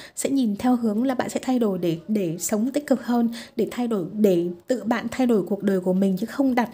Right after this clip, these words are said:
cuộc đời của mình vào trải bài của Hiền Thư nhá. Còn trải bài như thế nào, ừ, là do năng lượng của các bạn chứ không phải do mình nghĩ ra. Đó, thì mình, ờm, có đôi lời truyền tải như thế. Cảm ơn các bạn rất nhiều. Nếu các bạn có nhu cầu trải bài riêng thì số Zalo các bạn đặt ở phần,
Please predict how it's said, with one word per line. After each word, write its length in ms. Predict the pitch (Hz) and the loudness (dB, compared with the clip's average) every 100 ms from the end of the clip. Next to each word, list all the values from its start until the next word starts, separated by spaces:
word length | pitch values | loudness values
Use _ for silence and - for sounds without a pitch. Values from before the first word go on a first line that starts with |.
| - - | -10 -12
cuộc 160 | - 196 | -6 -4
đời 180 | 196 185 | -4 -2
của 100 | 185 | -2
mình 200 | 185 185 | -2 -2
vào 120 | 185 | -2
trải 140 | 185 | -2
bài 200 | 180 185 | -2 -2
của 120 | 185 175 | -2 -2
Hiền 220 | 190 190 | -2 -2
Thư 220 | - 240 | 0 2
nhá. 180 | 233 254 277 - - | 4 2 0 -12 -6
Còn 140 | 208 | -4
trải 100 | 196 | -2
bài 160 | 196 190 | -2 -2
như 100 | 214 | 0
thế 120 | 262 247 | -2 -2
nào, 280 | 226 190 185 - - | -4 -4 -8 -16 -10
ừ, 60 | 202 185 185 | -6 -4 -2
là 140 | 202 | -2
do 180 | 208 240 | -2 -2
năng 160 | 240 | -2
lượng 120 | 247 196 | -2 -4
của 60 | 208 | -6
các 140 | 240 | -4
bạn 200 | 247 226 | -2 0
chứ 80 | 262 | 0
không 180 | 262 247 | 0 0
phải 120 | 196 | 0
do 140 | 220 | 0
mình 240 | 240 214 202 | 0 0 0
nghĩ 160 | 214 | 0
ra. 340 | 262 247 226 - 202 | 2 2 0 -2 2
Đó, 200 | 202 240 | 2 2
thì 180 | - 214 | 2 4
mình, 300 | 202 196 190 - - - - - - | 4 2 0 -4 -12 -14 -16 -18 -12
ờm, 560 | 214 196 190 190 190 202 | -8 -6 -8 -8 -10 -6
có 120 | 220 | -4
đôi 180 | 247 262 | 0 0
lời 260 | 240 196 185 | 0 -2 -2
truyền 200 | 202 185 | -4 -2
tải 200 | 196 175 | -4 -4
như 140 | 220 | -2
thế. 240 | 226 208 208 | 0 0 0
Cảm 180 | 233 208 | -2 -2
ơn 80 | |
các 120 | 240 254 | -2 -4
bạn 140 | 220 | -4
rất 180 | 269 269 | -2 0
nhiều. 260 | 254 196 202 | 2 2 0
Nếu 80 | |
các 60 | 226 | -2
bạn 100 | 254 | -4
có 100 | 240 | 0
nhu 140 | 247 254 | 0 2
cầu 200 | 214 196 | 0 0
trải 160 | 196 | -2
bài 120 | 190 190 | -2 0
riêng 200 | 247 233 | 2 2
thì 100 | 214 | 2
số 140 | 214 | 2
Zalo 300 | 247 247 233 | 2 2 2
các 100 | 247 | 0
bạn 140 | 269 202 | -2 -2
đặt 120 | 214 | -4
ở 100 | 202 | -4
phần, 340 | - 202 190 | 0 0 0